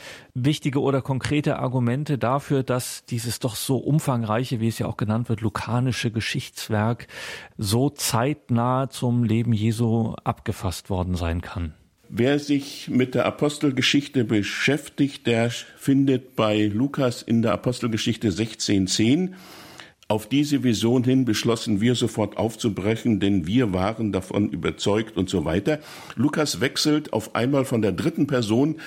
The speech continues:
Speaker 2: in der er bisher immer berichtet hat in der Apostelgeschichte, in die erste. Und zwar gibt es drei Stellen, die da sind, sechzehn zehn bis sechzehn sechzehn,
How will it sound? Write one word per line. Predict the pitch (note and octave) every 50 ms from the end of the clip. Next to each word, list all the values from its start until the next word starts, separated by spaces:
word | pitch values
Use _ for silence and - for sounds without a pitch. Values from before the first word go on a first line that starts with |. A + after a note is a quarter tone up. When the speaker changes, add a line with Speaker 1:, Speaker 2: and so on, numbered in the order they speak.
| - - -
Speaker 2:
in | B2 G#2+ A2
der | A#2+ A#2+ C3+ -
er | A#2+ A2+
bisher | A#2+ A#2 - - C3 C3 -
immer | D3 D3+ C#3+ B2
berichtet | A#2 F#2 E2+ A#2 A#2 - D3 C#3 -
hat | C#3 C3+ -
in | C#3+ C3
der | B2+ A#2
Apostelgeschichte, | A#2+ - D3 C3 - D3 C3+ C3+ B2+ - C#3 C#3+ - D3 D3
in | D#3+
die | E3 G#3 - D3
erste. | A2 F#2 - - - - - - _ _ - - - - - - - - -
Und | G#2
zwar | - - A#2+ B2 B2 - - - - G2
gibt | B2 C3 -
es | C#3+ A#2 - - -
drei | G2+ F#2+ G2 A#2 C#3+ D#3+ D#3 - -
Stellen, | - - - - G2+ G2 G#2+ C3 E3 F3+ E3 D3+
die | C3+ C#3 B2 A#2
da | A#2 A2 A2 A2
sind, | F#2 F#2+ A#2 D3+ F#3+ F#3 - -
sechzehn | G2 F#2+ B2 C3+ - - - A#2+ A2 G#2+
zehn | - - A#2+ B2
bis | A#2 A#2+ - -
sechzehn | A2 G#2 - - - F#2 E2
sechzehn, | D2+ F#2+ G#2 - - - - D#3+ F3+ G#3 B3+ C#4